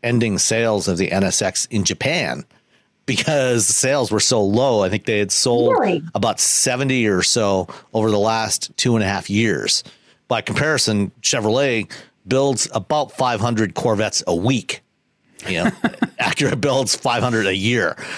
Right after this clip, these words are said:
Speaker 1: So
Speaker 2: Why do you think the N S X did so poorly in Japan?
Speaker 1: I don't know. I mean, it, it's hard, hard to say.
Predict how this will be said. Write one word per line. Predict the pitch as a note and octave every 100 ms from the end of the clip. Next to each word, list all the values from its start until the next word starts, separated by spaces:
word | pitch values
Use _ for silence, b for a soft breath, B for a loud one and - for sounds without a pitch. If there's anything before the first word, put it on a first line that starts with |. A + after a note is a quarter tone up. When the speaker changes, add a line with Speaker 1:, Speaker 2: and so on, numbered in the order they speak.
| B
Speaker 1:
So | - -
Speaker 2:
Why | G4
do |
you | A#4+ A4 -
think | A4+ G#4+
the | F#4
N | D#4+
S | F#4 F#4
X | F4+ F#4
did | - C#4+ -
so | D#4 -
poorly | - D4 D4 C#4+
in | C#4+
Japan? | C4 A#3+ E4 - - - _ _ -
Speaker 1:
I | A#3
don't | G4
know. | G4 G4+
I | C3+ D#3
mean, | F3
it, | D#3
it's | D#3+ - E3+
hard, | F3+ D3+
hard | D#3+ F#3
to | D#3
say. | - E3+ B2+ G2+ A#1